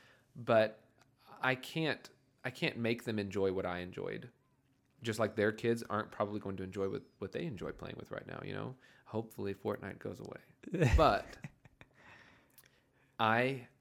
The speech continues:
Speaker 1: I have them just in case. And I think that that's a good lesson to have, to, or to remember is like, like the things that we had as a kid, whether they're memories or pictures or toys or,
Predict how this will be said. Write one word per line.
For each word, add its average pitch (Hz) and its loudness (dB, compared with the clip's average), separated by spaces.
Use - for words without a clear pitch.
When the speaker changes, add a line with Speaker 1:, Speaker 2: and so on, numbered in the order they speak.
Speaker 1:
I 104 -2
have 131 0
them 117 -2
just 104 -2
in 87 -10
case. - -10
And 110 2
I 110 2
think 110 -4
that 101 -4
that's 98 0
a 95 -2
good 90 -4
lesson 90 -8
to 85 -12
have, - -6
to, 104 -6
or 104 -4
to - -6
remember 92 -4
is 92 -10
like, 92 -8
like 110 -2
the 117 4
things 165 4
that 143 2
we 131 4
had 120 6
as 104 2
a 101 2
kid, 92 -2
whether 117 4
they're 101 4
memories 117 4
or 110 0
pictures 110 -2
or 90 -4
toys 110 2
or, 90 0